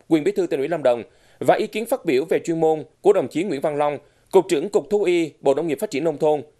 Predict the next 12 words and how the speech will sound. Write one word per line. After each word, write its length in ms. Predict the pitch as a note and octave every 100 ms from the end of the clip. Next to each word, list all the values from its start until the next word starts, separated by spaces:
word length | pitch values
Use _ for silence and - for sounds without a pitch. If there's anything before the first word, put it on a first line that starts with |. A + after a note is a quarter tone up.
| _ _ _ _ _ _
Ủy 120 | G#3+
ban 140 | F#3+
nhân 140 | F3+ E3+
tỉnh 280 | C#3 A#2+ A3 -
có 80 | -
ý 100 | F3+
kiến 220 | F3+ D#3
như 100 | G#3
sau. 220 | D#3 B2+ A2 _ _ _ _ _ _ _ _ _ _ - _
Đánh 140 | D#3 F3
giá 100 | -
chung, 220 | F3+ D3